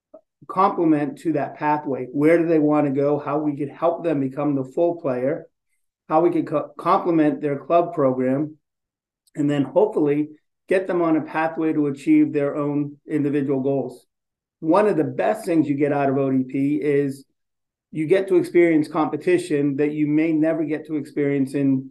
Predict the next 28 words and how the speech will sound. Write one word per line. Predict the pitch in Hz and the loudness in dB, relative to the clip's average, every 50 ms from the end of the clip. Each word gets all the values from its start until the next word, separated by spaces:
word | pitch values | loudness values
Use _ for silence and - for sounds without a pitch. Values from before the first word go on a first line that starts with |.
| _ - 240 | _ -12 -4
your | 170 147 143 139 139 139 135 135 - | -2 0 0 2 0 0 -4 -6 -8
current | - - 151 147 139 139 139 131 - - _ _ _ _ - | -6 -2 0 0 0 0 -2 -4 -8 -14 _ _ _ _ -16
situation. | - - 151 131 - 139 139 147 151 139 - - 123 120 127 - _ _ _ _ _ _ _ _ _ | -8 -6 -6 -4 -2 0 2 4 4 2 2 -2 -8 -10 -12 -16 _ _ _ _ _ _ _ _ _
You | - 151 | -4 2
get | 147 160 156 156 | 4 6 6 6
an | 151 151 | 6 6
opportunity | 156 151 151 147 139 - 165 156 156 151 147 147 147 147 | 4 2 0 -2 -2 2 2 4 4 4 4 4 2 2
to | 147 | 2
be | 131 127 156 156 151 | 2 4 4 6 6
in | 147 139 131 | 4 2 0
front | 131 - - 160 156 156 151 139 | -4 -6 -6 -4 -2 -2 -4 -4
of | 147 147 147 143 143 143 143 139 139 - _ _ _ - | -4 -4 -2 -2 -2 -2 -2 -4 -8 -12 _ _ _ -8
college | - 156 165 175 190 175 - - | -4 0 0 2 2 0 -2 -2
coaches | - 143 127 123 123 131 127 120 123 - - _ _ _ _ _ _ _ _ _ - | -2 -2 -2 -2 -4 -6 -8 -8 -8 -14 -20 _ _ _ _ _ _ _ _ _ -6
because | 156 156 139 - - 160 156 143 143 143 143 139 131 135 - - - - | -4 -4 -4 -2 0 2 2 4 4 4 4 2 0 -4 -8 -14 -6 -2
it | 165 147 143 | 0 2 2
is | 147 139 131 | 2 2 2
a | 139 131 | 2 0
very | 127 127 143 143 151 156 160 156 156 151 151 151 151 - _ _ _ _ | 2 2 2 4 4 4 4 6 6 6 4 2 0 -10 _ _ _ _
useful | - 151 143 165 185 190 185 - - 156 156 143 | -14 -8 -4 -2 -2 -2 -2 -2 -4 -2 -2 -2
tool | - - 190 180 175 160 151 147 147 147 | -4 -2 0 2 4 4 4 2 0 -2
that | - 147 143 135 - 156 | -4 -4 -4 -4 -4 -4
when | 151 139 139 | -2 0 0
you're | 139 147 147 | 0 0 -2
putting | 147 - 165 151 151 147 | -2 -2 0 0 0 0
together | 139 - 147 151 151 151 151 151 147 143 | 0 -4 -6 -2 0 0 2 2 0 0
a | 135 131 | 0 0
resume | 135 147 156 151 147 156 139 139 127 127 131 135 135 | 0 0 0 0 -2 -2 -4 -4 -2 -4 -4 -6 -8